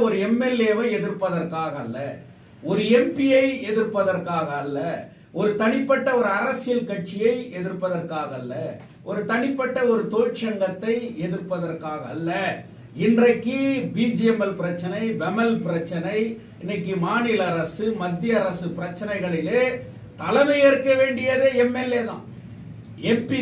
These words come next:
தான். அதனால சேவ் கே ஜி எஃப் கமிட்டி யுனைடெட் ஃப்ரண்ட்ன்றது ஒரு தனிப்பட்ட இந்த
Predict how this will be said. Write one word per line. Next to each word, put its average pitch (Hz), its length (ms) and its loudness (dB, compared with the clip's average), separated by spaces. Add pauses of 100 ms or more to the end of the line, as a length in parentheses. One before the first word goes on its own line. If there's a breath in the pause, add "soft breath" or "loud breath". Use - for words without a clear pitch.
தான். - 160 -4 (420)
அதனால 262 380 2 (480)
சேவ் 277 360 10 (120)
கே 240 180 6
ஜி 247 160 -2 (100)
எஃப் - 220 0
கமிட்டி 240 460 0 (420)
யுனைடெட் 233 480 2
ஃப்ரண்ட்ன்றது 220 880 0 (400 loud breath)
ஒரு 175 180 0 (120)
தனிப்பட்ட 277 680 6
இந்த 240 160 4